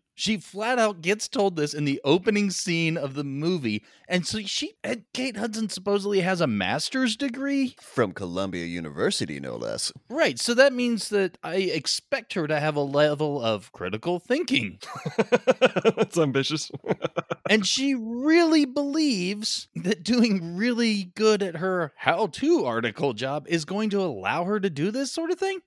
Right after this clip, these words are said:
Speaker 1: No, no.
Speaker 2: No.
Speaker 1: If you got a staff job at Guns and Ammo, and you really believe that your report about the socioeconomic impact of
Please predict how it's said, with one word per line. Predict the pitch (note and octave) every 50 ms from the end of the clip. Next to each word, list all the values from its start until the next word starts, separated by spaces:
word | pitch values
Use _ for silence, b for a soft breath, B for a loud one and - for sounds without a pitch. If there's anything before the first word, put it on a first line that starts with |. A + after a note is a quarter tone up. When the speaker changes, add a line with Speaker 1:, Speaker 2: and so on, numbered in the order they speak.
| _ -
Speaker 1:
No, | A4+ A#4 F#4+ E3+ A2+ - - _ _ _ -
no. | F#4+ G4+ E4 - G2 -
Speaker 2:
No. | A#3+ C4 C4+ D4 D#4+ D#4+ D#4+ D#4+ C#4+ F#3+ B2 - - _ _ _ _ _ _ _ _ _ _ _ _
Speaker 1:
If | E3+ C#3 C3+
you | G3+
got | G3 C4 B3
a | A#3 F3+
staff | - - - B2+ A#2 A2 - _
job | - - - - - - _ _ _ _ _
at | C#3+ B2+ - C#3 A2+
Guns | G#2+ C#3 D3 E3 F3 D#3+ C#3+
and | D#3 D3 A#2+
Ammo, | A2+ A#2 A2 G2+ F#2 F2 F#2 - -
and | A#2+ A#2+ B2+
you | D#3 F#3+ F3+
really | C#3 B2 A#2+ C3 D3 D#3+ E3 D#3+
believe | D3 C#3 D3 C3+ B2+ C3 B2+ A2 G2+ G2 F#2 G2
that | G#2 G#2 A2
your | G2 A2 A2+ A#2+ B2 A#2+ A#2 _
report | C3 C3 B2 - _ _ B2+ A#2+ B2 A#2+
about | A2+ A2 A#2+ A#2 - -
the | A#2 A2 G#2+ -
socioeconomic | - - - B2+ D3+ D3 - D3+ D3 C3 C3 C3+ B2+ - C3+ B2 A#2 A2 A#2 B2 A#2 A2 - -
impact | A#2+ A#2+ A#2+ A#2+ G#2 G#2 G#2 G2+ G#2 G2 -
of | A2 G2+ F#2+ -